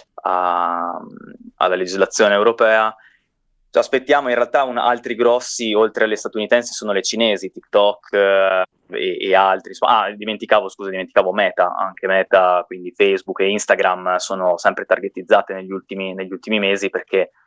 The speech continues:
in tutti questi anni forse hanno sperato più che Trump li proteggesse, eh, rispetto magari a, a fare i conti effettivamente con quello che cambiava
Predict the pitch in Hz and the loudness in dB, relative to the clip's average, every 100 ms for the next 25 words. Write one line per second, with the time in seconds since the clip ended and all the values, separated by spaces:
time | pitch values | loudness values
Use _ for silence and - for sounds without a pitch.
0 | - 104 104 107 107 - 110 104 - 120 | -10 -4 0 4 4 4 2 2 -2 0
1 | 123 110 - 107 107 113 117 110 113 110 | 0 -2 0 0 0 -4 -8 -2 0 2
2 | 110 107 107 104 101 107 98 101 95 - | 2 2 -6 -6 -2 -2 -2 -2 0 0
3 | 101 92 - _ _ - 95 90 87 85 | 2 0 -2 _ _ -8 -2 0 0 0
4 | 85 87 90 - _ _ - - - - | -2 -4 -4 -6 _ _ -20 -14 -12 0
5 | 95 90 98 92 90 92 90 87 87 85 | 2 2 0 0 2 2 2 0 0 -2
6 | - 90 90 92 95 - _ - 107 101 | -6 -8 -6 -4 -6 -10 _ -4 -2 0
7 | 104 104 98 92 - 98 98 98 101 92 | -2 -8 -8 -14 -6 -4 -2 -4 -4 2
8 | 101 95 101 101 98 101 95 95 95 | 2 2 0 -2 0 2 2 2 0